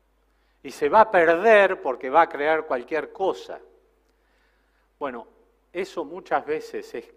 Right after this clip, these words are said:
casi una ofensa al Espíritu Santo, porque Jesús nos dijo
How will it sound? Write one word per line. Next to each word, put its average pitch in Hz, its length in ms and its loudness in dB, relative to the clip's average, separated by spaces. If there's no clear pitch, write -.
casi 120 640 -2
una 131 440 -14
ofensa 117 760 -12
al 107 80 -12
Espíritu 117 480 -18
Santo, - 560 -16
porque 143 600 -4
Jesús 160 440 -8
nos 139 200 -16
dijo 123 480 -12